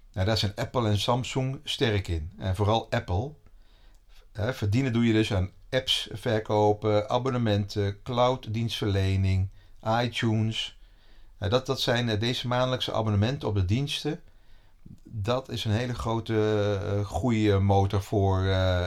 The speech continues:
Apple en, eh, eh, Samsung. Nou, Apple is dus hier, eh, echt, eh, marktleider in en hier heel sterk in. Maar de koers staat de laatste vier, vijf maanden een beetje zijwaarts te consolideren. Eh,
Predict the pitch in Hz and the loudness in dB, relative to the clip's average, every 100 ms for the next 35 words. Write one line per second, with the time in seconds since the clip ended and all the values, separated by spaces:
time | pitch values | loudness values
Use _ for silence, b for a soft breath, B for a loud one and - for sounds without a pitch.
0 | - 107 - 92 90 90 87 87 87 85 | -4 -4 -2 -2 -2 -2 -2 -2 -4 -6
1 | 82 - 85 85 87 98 87 - 78 - | -10 -12 -8 -6 -4 -4 -4 -6 -12 -14
2 | b b b b b b b b b b | b b b b b b b b b b
3 | - - - - - 104 165 139 143 120 | -20 -20 -20 -6 -2 0 2 2 2 0
4 | 127 123 120 117 110 107 104 104 104 98 | 2 2 4 2 4 6 6 4 2 -2
5 | 110 104 101 104 101 95 87 87 101 113 | 0 2 4 2 2 2 0 0 0 2
6 | 98 98 90 92 - 85 80 - 73 76 | 2 2 2 0 -2 -4 -6 -8 -10 -12
7 | - - b b b b b b b - | -14 -20 b b b b b b b -4
8 | 95 95 156 160 123 117 135 139 127 139 | -2 2 2 2 4 6 6 4 -2 -2
9 | 143 139 131 131 123 123 120 117 110 107 | 0 2 2 2 2 2 2 0 0 0
10 | 92 110 127 120 120 117 - 113 117 107 | 2 4 2 2 2 0 -4 -4 -2 -2
11 | 101 95 87 101 117 131 156 - b b | -2 -2 0 2 2 0 -4 -10 b b
12 | b b b b - - - 101 98 98 | b b b b -20 -16 -4 0 2 2